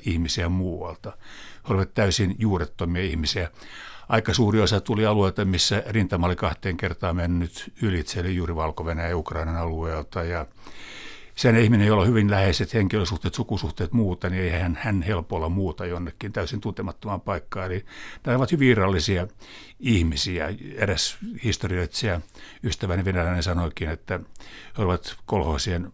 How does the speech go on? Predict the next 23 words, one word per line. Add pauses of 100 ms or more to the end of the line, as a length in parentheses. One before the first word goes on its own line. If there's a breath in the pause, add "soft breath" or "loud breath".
pohjasakkaa. (720 loud breath)
Heitä
ei
pakotettu
mitenkään,
vaan
he
saivat
lehmän
ja
viisituhatta
ruplaa,
kun (560)
muuttivat (160)
valloitetuille (100)
alueille. (800 loud breath)
Mutta
he
olivat
täysin
juurettomia.
Monet
näkivät